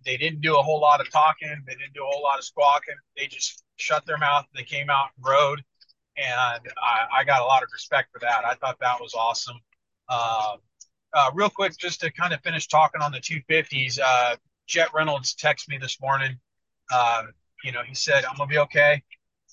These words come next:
Uh, he said, "Everything's fine. I'm okay, bro." So, uh, I walked down on the track and seen Mike down there. I just looked at him and he shook his head. I walked up and gave him a hug. I'm like, "Damn, dude, this is bullshit." <laughs> You know, that poor kid. But apparently he just tipped over in that ride after the, uh,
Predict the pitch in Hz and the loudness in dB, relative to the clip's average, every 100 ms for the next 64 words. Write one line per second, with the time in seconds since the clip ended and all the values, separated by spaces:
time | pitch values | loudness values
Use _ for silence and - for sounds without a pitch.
0 | _ 127 117 117 120 127 139 143 - 143 | _ -8 -8 -10 -6 -4 -4 -8 0 2
1 | 139 135 - _ - 131 151 131 127 127 | 2 0 -8 _ -10 -6 -2 0 2 0
2 | 123 _ - 123 120 117 _ _ _ 131 | 0 _ -4 -2 -2 -4 _ _ _ -8
3 | 120 120 117 113 - _ - - _ 135 | -6 -4 -6 -8 -10 _ -20 -20 _ 4
4 | 147 147 160 151 143 135 156 151 139 131 | 4 4 2 0 0 -2 2 2 0 -10
5 | 143 139 143 143 - 135 131 131 135 131 | -14 -4 -2 -2 -2 0 0 0 -2 -4
6 | - 147 147 143 123 127 151 131 131 139 | -6 -6 -4 -6 -4 -4 -4 -4 0 4
7 | 135 135 131 135 127 135 127 123 135 127 | 4 4 2 -4 -6 -12 -6 0 0 0
8 | 120 117 127 127 127 127 123 123 _ _ | -8 -8 -6 -4 -4 -4 -6 -6 _ _
9 | _ _ 170 170 - - - 143 143 - | _ _ -10 -8 -8 -10 -2 0 0 -2
10 | 120 127 - 240 - 233 208 - 170 131 | -2 -6 -6 -8 -4 -2 -2 -6 -8 -6
11 | 127 151 160 156 135 139 147 143 _ _ | -6 -6 0 0 2 0 0 -4 _ _
12 | _ 139 127 139 - 147 180 196 175 160 | _ 2 2 2 -2 4 6 6 4 -2
13 | 170 - 180 180 170 170 160 147 143 151 | -4 -2 -2 0 0 0 0 0 2 2
14 | 147 143 151 139 135 131 123 | 2 -2 -6 -12 -6 -2 -2